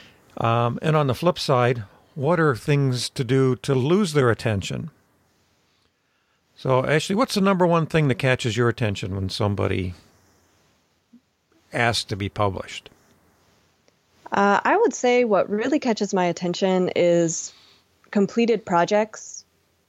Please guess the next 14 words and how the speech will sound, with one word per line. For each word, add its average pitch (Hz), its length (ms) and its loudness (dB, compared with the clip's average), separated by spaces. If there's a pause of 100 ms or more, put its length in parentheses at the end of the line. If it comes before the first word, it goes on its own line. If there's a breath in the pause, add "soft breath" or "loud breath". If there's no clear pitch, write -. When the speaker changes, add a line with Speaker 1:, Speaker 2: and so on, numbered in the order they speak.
(300)
Speaker 2:
uh, 165 360 -4
photo 190 380 2
stories 180 600 2
or 165 100 2
projects 170 460 -2
that 165 280 -4
they've 170 280 0
already 175 240 2
put - 200 -6
together. 170 680 0 (480)
If 185 200 -2
you 214 80 2
have 220 260 2
a 175 240 2